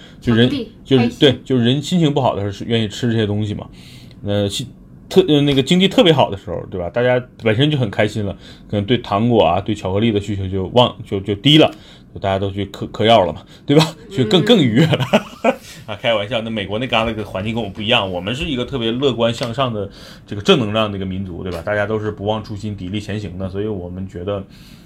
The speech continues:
Speaker 1: 呃，反正 MINI 的车，反正今天就跟，跟佩佩跟那个聊一聊，就是到底谁适合买，还是认同这个品牌啊？然后呢，呃，年轻时尚啊，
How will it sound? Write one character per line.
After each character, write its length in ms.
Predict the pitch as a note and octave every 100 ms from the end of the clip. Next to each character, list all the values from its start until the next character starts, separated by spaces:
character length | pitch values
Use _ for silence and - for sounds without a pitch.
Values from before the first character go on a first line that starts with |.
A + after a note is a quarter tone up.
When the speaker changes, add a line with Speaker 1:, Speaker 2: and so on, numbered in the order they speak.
| -
Speaker 1:
呃， 340 | F#2+ E2+ D#2+ D#2+
反 140 | F2+
正 80 | A#2+
MINI 160 | G3 G#3+
的 80 |
车， 240 | C#3 E3 F3
反 140 | - F#2+
正 100 | G2+
今 160 | A2
天 160 | A2 G#2+
就 160 | G2+ F#2+ - - - F#2
跟， 400 | G#2 G2 G2 G2 -
跟 160 | G2+
佩 140 | G2+ G#2
佩 140 | F#2+
跟 120 | F#2
那 120 | G2
个 80 | F#2
聊 200 | F2+ E2+
一 60 | A#2
聊， 180 | F2+ F2+
就 120 | G2
是 100 | G2
到 180 | A#2 A2+
底 140 | F#2
谁 160 | F2 G2
适 140 | B2+
合 120 | A#2
买， 300 | B2 - -
还 200 | - F#2+
是 340 | G#2+ D3+ A2+ - - - - - -
认 180 | E3
同 140 | A#2 B2
这 60 |
个 80 | C3
品 180 | B2 E2+
牌 240 | E2 E2 -
啊？ 140 | - D#2 F2
然 140 | E2+
后 100 | F#2+
呢， 260 | F#2 E2+ D#2+ - - - - -
呃， 120 | E2+
年 220 | E2+ F#2+
轻 200 | G2+ A2+
时 180 | G#2+ G2
尚 220 | F#2+ G#2+ F2 E2
啊， 300 | G2 G2 F#2